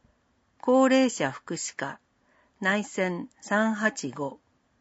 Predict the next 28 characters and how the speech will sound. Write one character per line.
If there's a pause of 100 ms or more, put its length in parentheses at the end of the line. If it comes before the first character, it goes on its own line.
(640)
ビ
ン
沼
自
然
公
園、 (600)
ビ
ン
沼 (280)
ア
ク
テ
ィ
ブ
ネ
イ
チ
ャ
ー
パ
ー
ク
ジ
ェ
イ
ブ
イ。